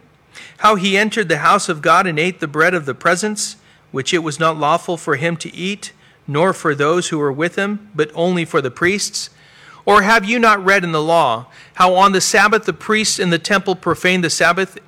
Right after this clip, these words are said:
and are guiltless? I tell you, something greater than the temple is here.'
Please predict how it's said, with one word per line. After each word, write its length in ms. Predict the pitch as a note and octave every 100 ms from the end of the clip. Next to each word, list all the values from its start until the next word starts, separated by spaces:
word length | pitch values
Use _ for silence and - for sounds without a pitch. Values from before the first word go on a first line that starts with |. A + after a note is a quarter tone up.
| -
and 180 | D#3 D3
are 120 | B2+
guiltless? 680 | A#2 C#3+ E3+ G3 - - - _ _ _ _ -
I 100 | B2+
tell 260 | B2 D#3 D3
you, 120 | C3
something 460 | - D#3+ D3+ C#3 C3
greater 340 | D3 E3+ D#3
than 160 | C3 B2
the 80 |
temple 380 | B2 C#3+ C3+ C#3
is 100 | C3+
here.' 320 | F3 G3 E3